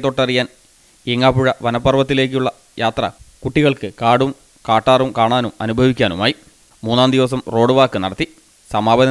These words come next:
ദിനത്തിൽ എസ് പി സി പി ടി എ പ്രസിഡന്റ് വിനോദ് അധ്യക്ഷനായി. സൂപ്പർ സീനിയർ തീർത്ത നഷ തുടങ്ങിയവർ സംസാരിച്ചു. സി പി ഒമാരായ ബി ഷെറീന, പി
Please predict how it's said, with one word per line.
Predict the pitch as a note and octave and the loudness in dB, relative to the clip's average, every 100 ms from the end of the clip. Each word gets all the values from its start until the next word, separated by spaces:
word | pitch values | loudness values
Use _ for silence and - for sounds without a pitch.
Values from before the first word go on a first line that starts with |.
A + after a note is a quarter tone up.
| C3 | 0
ദിനത്തിൽ | B2 B2 - _ _ _ _ - | -2 -6 -8 _ _ _ _ -12
എസ് | A2+ - | -8 -4
പി | B2 | -4
സി | C3+ A#2 | -6 -6
പി | A#2 | -6
ടി | C3 | -4
എ | C3 | -4
പ്രസിഡന്റ് | B2+ B2+ A#2+ A2 | -2 -4 -4 -4
വിനോദ് | A2+ B2 C3 G#2 | -4 -4 -6 -8
അധ്യക്ഷനായി. | A2 - A2 C#3+ _ _ _ _ | -10 -6 -6 -6 _ _ _ _
സൂപ്പർ | A#2+ A2+ B2 | -6 -4 -2
സീനിയർ | C3+ B2+ B2+ - _ _ _ _ | -2 -2 -4 -6 _ _ _ _
തീർത്ത | A#2 A2+ - C3 - _ A#2 | -4 -4 0 -2 -2 _ -10
നഷ | A2 C3+ C#3 | -6 -4 -2
തുടങ്ങിയവർ | B2 G#2 D2+ G#2 | -2 -2 -6 -10
സംസാരിച്ചു. | G2+ G#2 G#2 D#3 - - | -6 -4 -4 -10 -12 -10
സി | D3+ D3+ | -10 -2
പി | F3 | 0
ഒമാരായ | F3 E3+ D#3+ D#3 - _ _ _ _ _ _ | 2 0 0 -4 -10 _ _ _ _ _ _
ബി | C#3 C#3 | -6 -2
ഷെറീന, | B2 C3 C3+ C3 - | -4 -2 -2 -4 -8
പി | - | -6